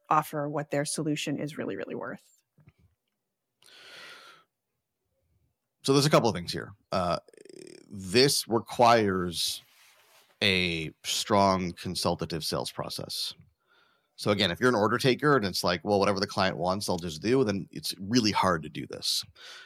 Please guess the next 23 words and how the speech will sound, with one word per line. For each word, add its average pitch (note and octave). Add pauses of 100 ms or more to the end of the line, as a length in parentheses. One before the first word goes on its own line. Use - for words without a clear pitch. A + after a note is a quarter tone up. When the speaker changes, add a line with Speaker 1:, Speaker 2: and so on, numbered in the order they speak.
(140)
Speaker 2:
You've G#2
gotta, A#2+ (180)
you've G2
gotta A2+
engage F2+
in D#2+
a E2+
consultative E2
sales E2
process, E2
which -
includes G2 (520)
helping B2
the A2+
client G2+
identify F2+
and D#2+
define D#2+
the D2+
problem D2
that -
they're C#2
facing. -